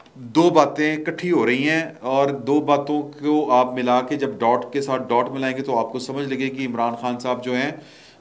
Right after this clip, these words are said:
वो टगे टोकरी हो चुके हैं। अब इमरान खान साहब जो हैं,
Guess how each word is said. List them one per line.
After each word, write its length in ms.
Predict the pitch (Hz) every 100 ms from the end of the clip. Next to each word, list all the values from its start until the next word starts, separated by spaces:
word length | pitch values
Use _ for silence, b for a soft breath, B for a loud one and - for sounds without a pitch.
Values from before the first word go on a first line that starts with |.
| 135
वो 80 |
टगे 300 | 139 156 147
टोकरी 500 | 160 156 233 - 214
हो 120 | 160 104
चुके 260 | - 95
हैं। 200 | 90 - - b b b 143
अब 180 | 165 170
इमरान 340 | 147 147 151
खान 200 | 160 170
साहब 260 | 160 160 160
जो 140 | 160
हैं, 340 | 151 160 180